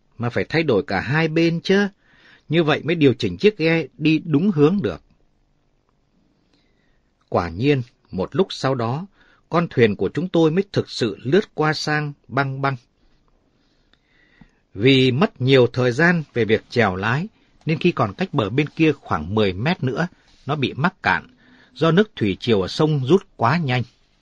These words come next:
Tôi loay hoay tìm mọi cách điều khiển để đưa nó vào bờ, nhưng vẫn không được. Nó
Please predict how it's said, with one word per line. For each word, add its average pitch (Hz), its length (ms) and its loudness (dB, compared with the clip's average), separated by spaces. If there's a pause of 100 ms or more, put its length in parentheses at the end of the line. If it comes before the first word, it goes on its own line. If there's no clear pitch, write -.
(1600)
Tôi 151 200 10
loay 147 260 4
hoay 147 320 4
tìm 104 260 4
mọi 98 160 0
cách 220 220 2
điều 127 280 6
khiển 80 460 0
để 92 240 -2 (100)
đưa 147 180 6
nó 143 200 0
vào 90 200 -2
bờ, 82 320 -4 (520)
nhưng 175 180 4
vẫn 190 200 2
không 147 280 0
được. 90 200 -2 (800)
Nó 175 80 4